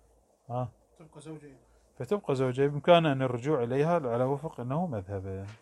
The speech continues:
Speaker 1: بعد. بس الإرث والنفقة، بلي. ها، وجاز الزواج أختها. جمع بين الأختين.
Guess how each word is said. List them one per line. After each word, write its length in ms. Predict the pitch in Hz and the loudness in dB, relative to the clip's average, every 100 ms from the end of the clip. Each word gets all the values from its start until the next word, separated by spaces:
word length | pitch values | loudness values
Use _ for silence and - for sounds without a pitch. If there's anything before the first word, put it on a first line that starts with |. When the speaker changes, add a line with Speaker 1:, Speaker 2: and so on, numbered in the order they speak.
| _ - | _ -2
Speaker 1:
بعد. 280 | 143 143 127 _ _ _ _ _ _ _ _ _ _ _ _ _ _ _ _ _ _ _ _ 127 | 4 4 2 _ _ _ _ _ _ _ _ _ _ _ _ _ _ _ _ _ _ _ _ -4
بس 220 | 139 165 | 0 2
الإرث 460 | 151 185 208 - _ _ _ - - - - - - _ _ _ | 4 4 4 0 _ _ _ -20 -20 -20 -20 -20 -20 _ _ _
والنفقة، 680 | 139 131 104 - - 95 95 | -4 -2 -2 -4 -14 -14 -10
بلي. 240 | 107 98 - _ _ _ _ _ _ _ _ - | -6 -6 -8 _ _ _ _ _ _ _ _ -2
ها، 160 | 143 | 2
وجاز 320 | 123 127 147 | 4 4 4
الزواج 500 | 156 135 139 151 151 | 2 -2 2 4 4
أختها. 420 | 156 - 147 123 127 _ _ _ _ _ _ _ _ _ _ _ _ _ _ _ _ _ _ _ _ _ _ _ _ _ _ _ _ _ 120 107 | 0 -8 -12 -12 -16 _ _ _ _ _ _ _ _ _ _ _ _ _ _ _ _ _ _ _ _ _ _ _ _ _ _ _ _ _ -20 -10
جمع 240 | 120 127 | -6 -6
بين 180 | 110 123 | -4 -4
الأختين. 420 | 123 - - 143 | -4 -4 -8 -8